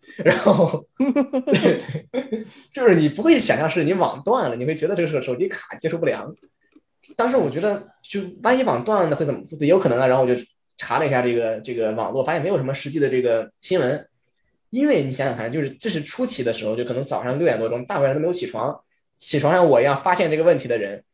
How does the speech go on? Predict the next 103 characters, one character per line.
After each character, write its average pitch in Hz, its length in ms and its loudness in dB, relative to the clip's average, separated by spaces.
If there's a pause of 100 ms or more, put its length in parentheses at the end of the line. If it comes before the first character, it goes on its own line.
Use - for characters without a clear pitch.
(280)
如 180 80 0
果 175 80 6
他 180 80 0
手 147 140 2
机 139 60 -2
已 - 20 -2
经 139 100 -2
没 139 60 -2
有 151 60 2
信 147 180 -4
号 131 240 -2
了， 113 180 -6
那 185 60 -4
他 208 180 -8
大， 247 140 -2
大 - 180 -2
概 226 80 2
率 196 80 8
是 160 60 4
发 - 240 4
不 220 60 6
了 139 120 8
网 117 160 0
络 123 140 6
的， 117 80 4
你 120 40 -4
知 - 60 -8
道 123 140 0
吗？ 113 120 -10
他， 170 200 -4
所 - 120 -2
以 151 160 -2
你 127 140 -6
在 147 80 4
推 151 160 -2
特 175 60 2
上 160 100 4
也 147 60 0
看 151 160 -6
不 143 40 -2
到 139 120 2
相 135 160 -2
关 139 120 0
的 127 100 0
评， - 220 -18 (120)
这 131 100 -14
个 123 60 -6
评 117 220 -12
论。 135 140 -6 (800)
但 208 140 -2
是 139 380 -4
如 175 40 -6
果 208 120 2
你， 123 140 -6
你， 120 460 -12
比 127 60 -6
如 127 60 -2
说 156 120 -2
你 123 160 -8
搜 170 300 -2
索 127 140 -4
一 107 40 -6
些 127 160 -6
这 143 120 -6
个， 113 280 -4 (460)
这 147 100 -8
种， 123 160 -6
这 156 80 -10
种 123 220 -6
断 190 180 2
网 110 160 -4
消 170 200 2
息 175 120 -2
的 135 60 -4
这 131 100 -8
种 123 220 -8
汇 190 100 2
总 113 160 -2
网 120 160 -6
站 147 160 -2
的 131 60 -2
话， 120 140 -6
你 117 60 -10
会 117 60 -8
发 143 120 -6
现 131 80 -4
很 117 100 -10
多 120 100 -4
人 139 80 -4
在 131 100 -4
报 135 180 0
告 131 100 0
这 127 80 -4
个 123 60 -2
问 131 160 -4
题。 - 240 -16
当 143 100 -4
时 139 80 -4
我 120 60 -4
就 120 80 -8
觉 123 160 -4
得， 123 100 -2
哦， 127 100 -2